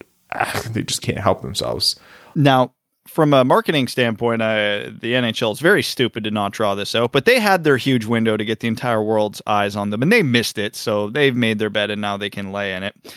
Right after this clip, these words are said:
Speaker 2: I'm happy they're screwing this up, because I can't, I couldn't take another more thirty minutes of this. I hate this. I've, I've been on record as saying,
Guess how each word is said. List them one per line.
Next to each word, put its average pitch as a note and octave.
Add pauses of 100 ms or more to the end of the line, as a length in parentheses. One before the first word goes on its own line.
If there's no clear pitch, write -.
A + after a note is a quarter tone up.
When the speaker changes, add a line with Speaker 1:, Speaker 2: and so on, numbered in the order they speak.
(340)
Speaker 2:
I'm A#3
happy E3
they're A#2
screwing G#2+
this G2
up, A2
because C3
I E3+
can't, D3
I F3+
couldn't A2+
take G#2+
another F#2+
more F#2+ (480)
thirty G2
minutes G2
of G#2+
this. C#3 (760)
I A#3+
hate A#3+
this. -
I've, F3
I've F3
been A3
on G#3
record F#3
as -
saying, C#3+